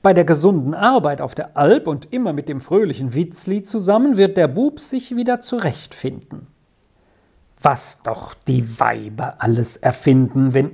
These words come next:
ihnen etwas an einem gelegen ist“, brummelte Vinzenz halb ärgerlich und halb bewundernd. „Es ist wahr, besser kann es der Bub nicht haben als dort oben.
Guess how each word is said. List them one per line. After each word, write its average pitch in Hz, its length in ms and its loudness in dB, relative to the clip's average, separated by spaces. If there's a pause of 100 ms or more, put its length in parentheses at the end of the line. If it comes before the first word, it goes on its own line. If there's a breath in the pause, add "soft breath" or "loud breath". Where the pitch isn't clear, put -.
ihnen 127 440 -2
etwas - 480 -4
an 131 180 -2
einem 117 440 0
gelegen 160 640 4
ist“, - 400 -10 (160)
brummelte 117 560 -4
Vinzenz 120 640 -2
halb 123 300 -2
ärgerlich 131 640 -2
und 135 200 -2
halb 131 340 -2
bewundernd. 135 680 0 (800 soft breath)
„Es 123 280 -4
ist 135 320 -2
wahr, 147 400 2 (440)
besser 175 360 2
kann 180 280 -2
es - 160 -4
der 170 140 4
Bub 131 340 -2
nicht 165 200 -2
haben 123 360 -6
als - 400 -6
dort 214 280 2
oben. 147 460 4